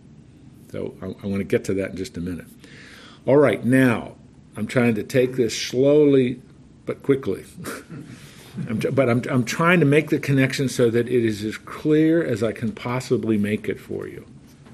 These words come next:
So we are now to verse eight with the connections in the later part of the chapter. So are you with me? Do you have any questions?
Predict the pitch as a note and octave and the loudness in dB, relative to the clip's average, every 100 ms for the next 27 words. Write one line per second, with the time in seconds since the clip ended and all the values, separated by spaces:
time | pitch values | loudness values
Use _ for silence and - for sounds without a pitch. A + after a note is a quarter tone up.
0 | - - - - - - - B2+ G#2 - | -20 -20 -20 -20 -20 -8 4 4 4 0
1 | A#2 A#2 A2 A2 A#2 C3 D3+ F3+ - - | 4 6 6 6 4 4 4 2 -2 -10
2 | - - B2 B2 B2 - F#2+ A2 A2+ A#2+ | -20 0 4 6 4 2 2 4 6 4
3 | - - - - - - C3+ C3 - - | -4 -14 -20 -20 -20 0 4 4 2 -10
4 | - - - - - - - - - - | -20 -20 -20 -20 -20 -20 -20 -20 -20 -20
5 | - - - - - - - - - - | -20 -20 -20 -20 -20 -20 -20 -20 -16 -2
6 | G#2+ G#2+ - A2 G#2 - - - G#2 A2+ | 0 0 0 2 2 -4 -16 -4 0 0
7 | - - B2 G#2+ G#2 G2+ G#2+ G#2+ G#2 - | -2 -2 -2 0 -2 0 2 2 2 -2
8 | G2+ G2 G2 - A2 F#2+ - - - - | -2 -2 -2 -2 -4 -4 -8 -14 -14 -8
9 | - A2+ G2 - - G#2+ G#2+ G#2+ D3+ D3 | -2 0 0 -4 0 2 4 6 4 2
10 | F3 G3 G3+ B2+ A#2 B2+ C3+ - D3 D3 | 2 2 4 2 2 2 0 0 0 0
11 | - F3+ A3 C4+ | -4 -2 -2 -2